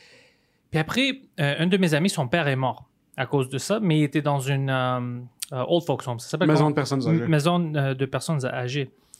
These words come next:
Speaker 1: Puis je dis, oh fuck, man, c'est, ça, ça fait chier, ça. Après, une autre de mes amies, son père aussi, est mort dans un autre, euh, endroit comme ça. Alors, je suis comme, ah, fuck, ça, c'est bizarre. Après, je commençais à regarder les statistiques un peu plus parce que le gouvernement disait toujours des choses différentes.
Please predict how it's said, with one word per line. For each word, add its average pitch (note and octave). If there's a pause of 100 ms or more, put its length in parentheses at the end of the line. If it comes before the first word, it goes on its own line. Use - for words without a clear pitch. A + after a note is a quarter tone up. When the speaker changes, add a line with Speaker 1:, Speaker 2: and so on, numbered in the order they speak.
(320)
Speaker 1:
Puis C#3
je B2
dis, C#3+
oh C3
fuck, -
man, B2
c'est, A#2+
ça, -
ça -
fait A#2
chier, -
ça. -
Après, F#3+
une D#3+
autre F#3+ (180)
de -
mes C3+
amies, D#3+
son F3+
père E3
aussi, C#3+ (260)
est C#3+
mort D#3+
dans C3+
un C#3
autre, D3+
euh, A#2+
endroit B2
comme A#2+
ça. B2+ (540)
Alors, -
je C3+
suis -
comme, C#3
ah, G3
fuck, -
ça, F3
c'est D3
bizarre. C#3+ (400)
Après, -
je A#3
commençais F3+
à F#3
regarder D3
les G3+
statistiques -
un E3+
peu E3+
plus G#3+
parce D#3
que C#3+ (220)
le D3
gouvernement D3
disait F3
toujours G3+
des D#3+
choses D#3+
différentes. D#3+